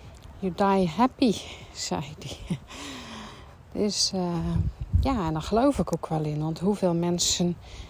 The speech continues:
hebben op hun sterfbed geen spijt ergens van. Dingen die ze niet gedaan hebben.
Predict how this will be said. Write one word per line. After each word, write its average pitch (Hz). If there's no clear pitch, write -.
hebben 180
op 170
hun 170
sterfbed 165
geen 180
spijt 220
ergens 170
van. 165
Dingen 170
die 175
ze 170
niet 202
gedaan 170
hebben. 160